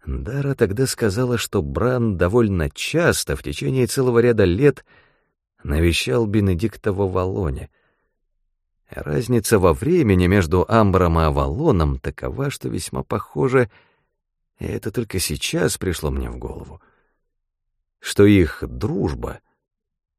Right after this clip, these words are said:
совпала с тем периодом, когда Бран так активно собирал сведения о Мартине. А я-то всё недоумевал, зачем его туда влечёт, тем более, что они с Бенедиктом никогда особенно не дружили.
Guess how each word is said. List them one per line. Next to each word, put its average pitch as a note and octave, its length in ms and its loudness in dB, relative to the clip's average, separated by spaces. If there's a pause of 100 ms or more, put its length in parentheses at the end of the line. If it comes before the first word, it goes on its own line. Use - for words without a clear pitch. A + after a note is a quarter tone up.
(120)
совпала C#3+ 640 2
с - 80 -4
тем C3 200 4
периодом, C3 640 4
когда F2 320 2
Бран A2+ 540 0
так C#3+ 260 -4
активно C3 800 2
собирал A2 480 4
сведения F#2 760 2
о D#2+ 160 -6
Мартине. D2+ 640 -6 (1400)
А - 140 -4
я-то - 360 -4
всё D3+ 260 -2
недоумевал, A2 840 4
зачем B2 580 2
его A#2+ 220 6
туда G#2+ 280 4
влечёт, E2+ 640 0
тем - 200 -10
более, D#3+ 280 0
что C3 180 -2
они C#3+ 180 -2
с F#2+ 100 -4
Бенедиктом G#2 960 0
никогда F#2+ 640 2
особенно G#2 440 -2
не G2+ 140 0
дружили. F#2 560 -6